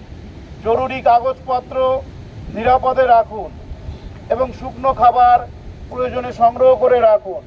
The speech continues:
আপনাদের গৃহপালিত পশু পাখিদের নিরাপদে রাখুন। প্রশাসন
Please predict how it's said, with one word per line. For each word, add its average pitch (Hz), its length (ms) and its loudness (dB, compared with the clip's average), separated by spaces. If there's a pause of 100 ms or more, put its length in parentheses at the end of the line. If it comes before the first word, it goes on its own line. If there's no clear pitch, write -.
(560)
আপনাদের 254 500 2
গৃহপালিত 247 640 0 (120)
পশু 240 300 -8
পাখিদের 254 520 -2 (540)
নিরাপদে 240 500 -2
রাখুন। 208 400 0 (520)
প্রশাসন 269 600 2